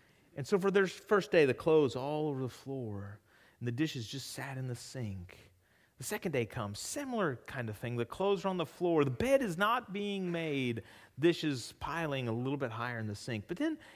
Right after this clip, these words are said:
he wakes up on that third morning, and he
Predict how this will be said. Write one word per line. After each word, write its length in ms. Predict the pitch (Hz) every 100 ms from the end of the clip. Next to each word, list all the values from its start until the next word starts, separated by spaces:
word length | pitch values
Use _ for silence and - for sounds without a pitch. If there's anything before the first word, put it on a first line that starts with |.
| -
he 100 | 214
wakes 320 | 196 359 349
up 100 | 349
on 140 | 302 269
that 160 | 180
third 420 | - - 233 269
morning, 600 | 240 233 269 311 320 294 233 _ _ - - -
and 160 | 180 185
he 320 | 226 220